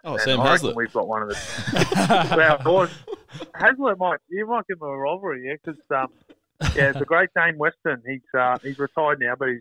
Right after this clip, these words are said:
Speaker 2: come through in the early grades, um, and he was a bit of a mentor to me. But, um, and, and it was a badge of honour for, for Dane. Like, he, he's not embarrassed about this stuff. Um,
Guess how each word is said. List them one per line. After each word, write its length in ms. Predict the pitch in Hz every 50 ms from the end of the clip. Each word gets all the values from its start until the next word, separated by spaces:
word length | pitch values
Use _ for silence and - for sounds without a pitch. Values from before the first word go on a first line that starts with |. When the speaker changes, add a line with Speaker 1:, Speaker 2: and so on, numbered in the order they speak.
| - _ -
Speaker 2:
come 120 | 156 147 -
through 160 | - 143 127 120
in 60 | 117
the 80 | 120
early 240 | 117 120 127 135 131
grades, 340 | 123 117 110 110 107 113 - _ _ _ _ - 110
um, 360 | 117 110 107 107 107 101 95 - _ _
and 120 | - 110 117 127
he 60 | 120
was 100 | 107 104 110
a 40 |
bit 100 | 120 113
of 60 | 107 107
a 40 | 107
mentor 380 | 110 113 113 - - 127 113
to 60 | 107 104
me. 240 | 104 101 95 90 - _ _ _ -
But, 180 | 110 104 101 - _ 117
um, 220 | 107 104 98 98 - _ _ _ _ _ _ _ _ _ _ _ -
and, 140 | 127 131 - 139
and 240 | 143 143 139 139
it 120 | 131 139 139
was 180 | 143 151 151 156
a 40 | 151
badge 240 | 190 190 220 185 147
of 40 | 139
honour 260 | 143 170 190 180 139 104 - _ _
for, 220 | 135 123 120 117 - -
for 100 | 123 107 -
Dane. 240 | 117 110 113 131 156
Like, 180 | 165 156 139 - 196
he, 80 | 190 196 - _ -
he's 160 | 131 143 135 _
not 240 | 165 180 214 240 202
embarrassed 400 | 135 123 120 117 156 175 - -
about 220 | 165 127 110 101 -
this 100 | - _ _
stuff. 220 | _ 113 107 143 - _ _ _ _ -
Um, 420 | 120 113 113 110 110 110 107 98